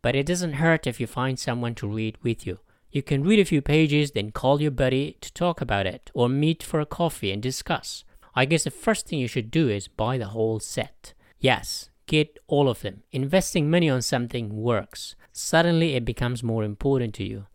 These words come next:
That's why free stuff is never appreciated. Of course, if you're a highly motivated person, then this video is moot. But I assume you have low motivation, so spend some money, then you have to read it. Find a partner to read it with.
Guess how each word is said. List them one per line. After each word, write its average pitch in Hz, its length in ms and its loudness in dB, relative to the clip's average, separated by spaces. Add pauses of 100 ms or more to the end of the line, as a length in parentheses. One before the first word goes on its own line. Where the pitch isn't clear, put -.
(200)
That's 170 240 2
why 143 200 6
free 165 280 2
stuff - 380 -2
is 107 160 -2
never 120 440 0
appreciated. - 1000 -2 (200)
Of - 160 -4
course, 214 300 10
if 131 180 0
you're 120 120 4
a 113 80 -2
highly 120 260 2
motivated 117 500 2
person, 170 540 2
then 117 220 2
this 117 200 -2
video 113 300 2
is 117 180 2
moot. 156 560 2 (420)
But 113 140 4
I 120 80 4
assume 147 460 4
you 120 80 -2
have 113 280 -4
low 117 240 0
motivation, 117 800 -2
so 131 240 -4
spend 185 420 -4
some 139 280 -2
money, 131 280 0
then 127 340 -6
you 139 80 -8
have 120 380 -8
to 120 100 -6
read 120 240 -4
it. - 240 -12 (200)
Find 170 360 2
a 151 40 2
partner 151 540 2
to - 160 -6
read 113 180 0
it 120 60 0
with. 120 280 0